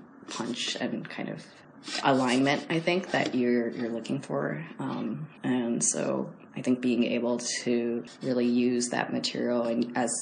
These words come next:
as a medium for yourself, I think is really nice. And also something that I try to talk about with my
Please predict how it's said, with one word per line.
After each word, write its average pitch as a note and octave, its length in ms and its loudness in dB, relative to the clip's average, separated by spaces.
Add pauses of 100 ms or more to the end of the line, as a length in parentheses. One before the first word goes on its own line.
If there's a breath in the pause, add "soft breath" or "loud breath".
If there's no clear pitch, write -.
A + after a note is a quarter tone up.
(120)
as A#2+ 160 -2
a A#2+ 80 0
medium A#2+ 460 0
for A#2 160 -4
yourself, - 720 -4
I - 60 -8
think - 260 -8
is - 120 -10
really - 220 -4
nice. - 480 -4
And C3 380 -4 (480 loud breath)
also C3+ 180 2
something B2+ 400 4
that A#2+ 160 2
I A#2 80 0
try A#2 260 -2
to A#2+ 120 0
talk - 240 -6
about B2 280 -2
with B2 540 -4
my A2+ 580 -2